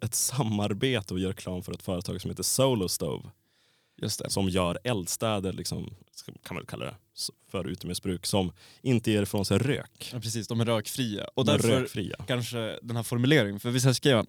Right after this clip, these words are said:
Speaker 2: "Därför har jag slutat med rök", eller vad var det han
Speaker 1: Ja, exakt.
Speaker 2: skrev?
Speaker 1: Liksom han, "I've decided to give up smoke."
Speaker 2: Ja,
Speaker 1: Det är inte
Speaker 2: precis.
Speaker 1: ett smoking
Speaker 2: Exakt.
Speaker 1: eller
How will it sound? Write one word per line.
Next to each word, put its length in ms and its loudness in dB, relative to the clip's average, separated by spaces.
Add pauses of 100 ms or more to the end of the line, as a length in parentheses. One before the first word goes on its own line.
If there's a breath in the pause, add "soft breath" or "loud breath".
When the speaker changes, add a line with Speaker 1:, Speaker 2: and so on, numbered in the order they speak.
Speaker 2:
"Därför 180 -2
har 60 2
jag 60 2
slutat 300 -4
med 280 4 (160)
rök", 340 2
eller 120 6
vad 80 8
var 80 8
det 60 6
han 140 2
Speaker 1:
Ja, 100 4
exakt. 300 0
Speaker 2:
skrev? 120 -10 (200)
Speaker 1:
Liksom 200 -2
han, 220 0
"I've 180 0
decided 800 -2
to 100 -8
give 240 -4
up 140 -6
smoke." 400 0
Speaker 2:
Ja, 140 0
Speaker 1:
Det 60 2
är 20 0
inte 60 -2
Speaker 2:
precis. 320 0
Speaker 1:
ett 120 4
smoking 840 4
Speaker 2:
Exakt. 260 -2
Speaker 1:
eller 240 -2